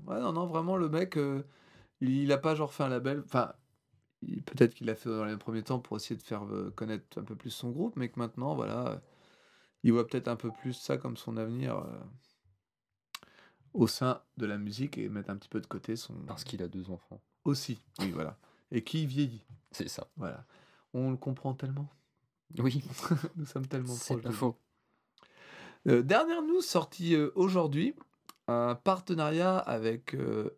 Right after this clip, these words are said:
Speaker 1: E S P et des guitares, un modèle de guitare, apparemment, euh, trois modèles de guitare de black metal, enfin la L T D Black Metal Series,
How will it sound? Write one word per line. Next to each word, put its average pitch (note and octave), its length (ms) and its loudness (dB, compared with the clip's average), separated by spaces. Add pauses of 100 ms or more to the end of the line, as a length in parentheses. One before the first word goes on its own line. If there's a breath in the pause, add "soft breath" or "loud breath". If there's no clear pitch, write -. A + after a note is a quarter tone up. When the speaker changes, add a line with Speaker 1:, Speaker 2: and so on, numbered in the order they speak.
(120)
Speaker 1:
E - 80 6
S A3 160 4
P G3 280 0 (600)
et G#2+ 320 0
des A2+ 160 -2
guitares, C3+ 440 2
un A2+ 40 2
modèle A2+ 300 0
de A#2 100 0
guitare, A2+ 500 0
apparemment, A2 800 0
euh, E2+ 80 -4 (240)
trois D3+ 440 4 (420)
modèles A#2 480 0
de A#2 100 0
guitare A#2 680 -2
de F#2+ 80 -4
black C3 360 6
metal, C3 600 0
enfin G2+ 140 -2
la G2 160 2
L C3 200 2
T C3+ 120 -2
D B2+ 120 2
Black A#2+ 220 0
Metal A#2 300 0
Series, A2+ 460 -2